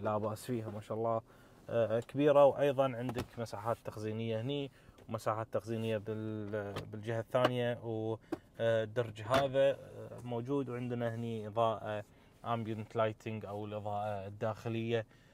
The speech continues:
آه، بالنسبة حق التويوتا كامري. يعني واحدة من الأمور المهمة جدًا في، آه، هذه الفئة من السيارات،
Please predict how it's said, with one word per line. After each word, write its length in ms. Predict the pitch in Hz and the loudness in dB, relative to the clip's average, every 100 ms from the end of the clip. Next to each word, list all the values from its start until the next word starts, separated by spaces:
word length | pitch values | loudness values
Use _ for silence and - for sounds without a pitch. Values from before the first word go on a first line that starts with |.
| - - | -18 -4
آه، 140 | 117 | -2
بالنسبة 580 | 110 113 117 110 - 117 | 0 -2 -4 -6 2 2
حق 240 | 107 - 110 101 - - | 2 0 0 0 -10 -14
التويوتا 600 | 113 - 110 104 107 101 - | -14 -8 -8 -4 -4 -4 -8
كامري. 320 | - 92 87 90 - - _ _ _ _ _ - | -12 -10 -10 -18 -20 -20 _ _ _ _ _ 2
يعني 280 | 123 135 | 4 4
واحدة 340 | 143 170 170 170 | 6 6 8 6
من 140 | 151 | 6
الأمور 480 | 139 135 151 160 139 | 4 4 4 4 4
المهمة 640 | 131 131 135 160 147 127 | 4 2 2 2 4 4
جدًا 560 | 117 131 147 123 127 120 | 4 2 2 6 6 6
في، 560 | - 131 131 127 123 120 | -2 2 4 4 4 6
آه، 460 | 117 113 107 107 101 - - - - 139 | 6 6 6 2 -2 -8 -16 -16 -2 4
هذه 340 | 156 151 143 | 6 6 4
الفئة 420 | 135 143 - 180 | 2 -2 2 2
من 100 | 160 | 2
السيارات، 600 | 143 - 151 156 180 202 | -4 6 10 12 12 8